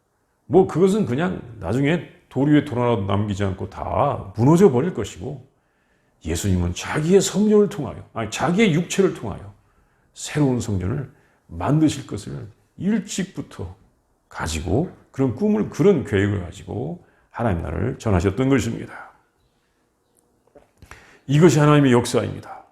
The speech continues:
예수님과 함께 새로운 역사가 일어난 것입니다. 또 일어날 것입니다.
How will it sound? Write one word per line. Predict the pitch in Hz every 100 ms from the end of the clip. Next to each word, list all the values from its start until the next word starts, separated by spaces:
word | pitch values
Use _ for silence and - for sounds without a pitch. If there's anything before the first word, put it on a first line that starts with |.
| _ _ _ _ - - _
예수님과 | 104 143 190 202 214 220 208 202 180
함께 | 135 - - 233 - 127 73 - _ _ _ _ _ _ -
새로운 | - 190 196 139
역사가 | 92 90 85 90 147 156 - _ _
일어난 | 101 98 92 131 156
것입니다. | 131 - - - - _ _
또 | - 202 233 - _
일어날 | 92 110 131 147
것입니다. | 156 - - - -